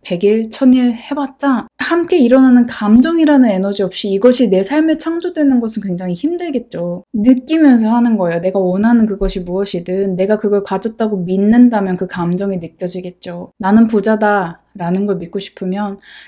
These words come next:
"나는 부자다." 하면서 감사함을 함께 느끼는 거예요.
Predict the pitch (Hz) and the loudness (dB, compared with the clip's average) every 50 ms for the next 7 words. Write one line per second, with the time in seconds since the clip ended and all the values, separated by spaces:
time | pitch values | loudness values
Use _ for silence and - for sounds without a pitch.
0 | _ - 196 202 208 202 208 - - 202 190 202 196 190 180 175 170 175 - 262 | _ -6 -2 0 0 0 0 -2 -4 -2 -2 -2 -2 -2 -4 -8 -8 -6 -2 0
1 | 247 262 254 240 240 226 226 - - 214 208 202 214 226 240 226 208 202 214 233 | 2 2 4 2 2 0 -2 -2 -2 0 2 2 4 4 4 2 2 2 2 2
2 | 247 247 240 214 180 180 180 - - 180 175 175 170 170 165 165 170 170 180 185 | 2 2 2 0 -2 -2 -6 -8 -8 -8 -6 -6 -8 -10 -12 -12 -12 -12 -14 -16